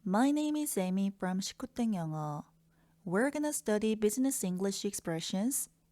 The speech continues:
in movies. Today's expression comes from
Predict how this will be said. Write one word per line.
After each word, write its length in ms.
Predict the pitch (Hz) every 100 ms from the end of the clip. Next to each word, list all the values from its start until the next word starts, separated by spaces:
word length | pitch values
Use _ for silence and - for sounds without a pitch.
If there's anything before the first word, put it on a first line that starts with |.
| -
in 200 | 240 240
movies. 840 | 247 269 240 156 151 190 - - - _ _ _
Today's 480 | - 208 220 269 -
expression 880 | 220 - - 220 214 - 214 214 226 - -
comes 300 | 190 180 -
from 460 | 185 180 202 262